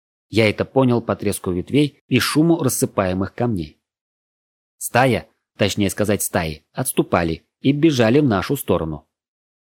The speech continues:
"Уходим!" крикнул я. "Не успеем!" ответил Игорь. "Это же дрезги!" "Да расслабься! Что, я не умирал ни разу?" "Ты не понимаешь, мне нельзя умирать!" "Чего?" "Надо их задержать,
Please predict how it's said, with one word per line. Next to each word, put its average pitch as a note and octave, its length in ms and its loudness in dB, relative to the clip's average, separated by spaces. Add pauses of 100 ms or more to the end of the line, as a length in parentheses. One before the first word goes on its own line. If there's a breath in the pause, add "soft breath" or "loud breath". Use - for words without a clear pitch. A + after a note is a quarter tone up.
"Уходим!" D#3+ 840 4
крикнул G#2 400 0
я. F#2 240 0 (440)
"Не G2 180 2
успеем!" A2 720 2 (120)
ответил G2 420 -2
Игорь. F#2 360 -4 (240)
"Это G2+ 240 2
же A2+ 140 2
дрезги!" G#2+ 580 0 (420)
"Да A2 180 4
расслабься! G#2+ 640 2 (120)
Что, - 220 2
я G#2+ 140 4
не G#2+ 140 2
умирал B2 300 4
ни A#2 100 4
разу?" F2 380 -2 (600)
"Ты A#2 160 2
не C3 100 4
понимаешь, C3+ 600 2
мне B2 260 2
нельзя C3+ 340 4
умирать!" A2+ 420 0 (500)
"Чего?" F#2+ 640 2 (560)
"Надо G2 320 0
их G2 180 4
задержать, G2+ 640 2